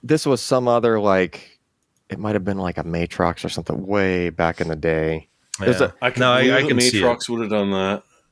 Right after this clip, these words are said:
Speaker 1: It was one. What was, what was the cards that had, like, the S three Verge engine on 'em? It was, it was a card that came with a version of MechWarrior three optimized for it. Although I know that narrows
Speaker 2: I
Speaker 1: it
Speaker 2: just
Speaker 1: down to
Speaker 2: remember
Speaker 1: four
Speaker 2: the,
Speaker 1: different
Speaker 2: the
Speaker 1: kinds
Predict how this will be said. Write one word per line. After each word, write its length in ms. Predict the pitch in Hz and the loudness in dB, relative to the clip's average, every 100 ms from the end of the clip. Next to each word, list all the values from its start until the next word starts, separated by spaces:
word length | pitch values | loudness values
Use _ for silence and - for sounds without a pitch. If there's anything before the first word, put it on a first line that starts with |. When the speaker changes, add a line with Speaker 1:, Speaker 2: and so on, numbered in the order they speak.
| _ _ _ - | _ _ _ 0
Speaker 1:
It 60 | |
was 160 | 139 156 | 2 2
one. 200 | 180 - | 2 2
What 80 | 156 | 2
was, 360 | 160 - 135 | 2 0 -2
what 100 | 156 | 0
was 120 | 190 - | 0 0
the 80 | |
cards 240 | - 160 143 | 0 0 2
that 80 | 139 | 2
had, 120 | 139 | 4
like, 200 | 131 107 | 2 2
the 100 | 107 | 2
S 140 | 113 | 2
three 160 | - 110 | 0 0
Verge 340 | 90 92 90 | 4 4 4
engine 240 | 87 80 78 | 0 -2 -2
on 160 | 78 | -2
'em? 160 | 78 76 _ _ _ _ _ _ _ _ _ _ _ _ _ _ _ _ _ _ _ _ _ _ _ _ _ _ _ _ - | -4 -8 _ _ _ _ _ _ _ _ _ _ _ _ _ _ _ _ _ _ _ _ _ _ _ _ _ _ _ _ 2
It 40 | |
was, 140 | 143 139 - | 2 0 -2
it 80 | 143 | 2
was 140 | 151 | 4
a 60 | 139 | 2
card 320 | - 170 196 | 2 0 2
that 140 | 175 - | 0 0
came 360 | 147 156 160 | 2 4 4
with 160 | 135 131 | 2 2
a 80 | 113 | 0
version 360 | 98 120 135 127 | 2 2 2 0
of 80 | |
MechWarrior 800 | 110 120 - 113 113 110 95 87 - _ _ - - - _ _ | 2 0 2 2 4 4 4 2 0 _ _ -20 -20 -20 _ _
three 520 | - 113 107 87 85 - - | -2 2 4 2 -2 -8 -2
optimized 480 | 107 107 113 107 95 - | 0 2 2 4 4 2
for 140 | - | 0
it. 320 | - 85 - - _ _ | 4 2 0 -12 _ _
Although 280 | 98 101 101 | 0 2 2
I 80 | 101 | 2
know 180 | 113 | 2
that 220 | 110 107 98 | 2 0 0
narrows 240 | 107 104 | 2 2
Speaker 2:
I 40 | - | 2
Speaker 1:
it 20 | |
Speaker 2:
just 120 | 247 | 2
Speaker 1:
down 100 | - | 2
to 20 | 190 | 2
Speaker 2:
remember 280 | 170 156 | 2 2
Speaker 1:
four 120 | 117 117 | 2 0
Speaker 2:
the, 40 | |
Speaker 1:
different 320 | 117 - 113 | 0 0 -2
Speaker 2:
the 60 | 107 | 0
Speaker 1:
kinds 160 | 120 | 2